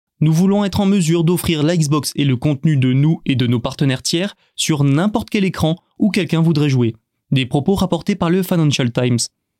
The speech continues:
Mais je vous l'ai dit, pour que tout cela se fasse, se concrétise, il faut que le rachat d'Activision soit validé par les régulateurs. Et c'est pas encore gagné, hein.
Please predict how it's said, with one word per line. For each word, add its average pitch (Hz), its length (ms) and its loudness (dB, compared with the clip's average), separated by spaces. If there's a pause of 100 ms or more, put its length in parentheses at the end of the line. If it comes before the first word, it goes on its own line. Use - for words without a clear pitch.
(180)
Mais 165 160 2
je 185 60 2
vous 220 100 2
l'ai 220 100 2
dit, 196 220 0
pour 196 200 -4
que 208 100 0
tout 202 280 0
cela 208 220 -2
se - 100 -10
fasse, 170 300 -2
se - 160 -2
concrétise, 165 720 0
il 165 160 2
faut 196 180 0
que 175 120 0
le 170 100 2
rachat 175 340 -2
d'Activision 165 580 0
soit 185 280 0
validé 180 540 0
par 139 160 -4
les 135 100 0
régulateurs. 127 600 0 (300)
Et 226 220 0
c'est 170 160 -2
pas 175 120 -2
encore 156 240 0
gagné, 135 320 0
hein. 120 100 0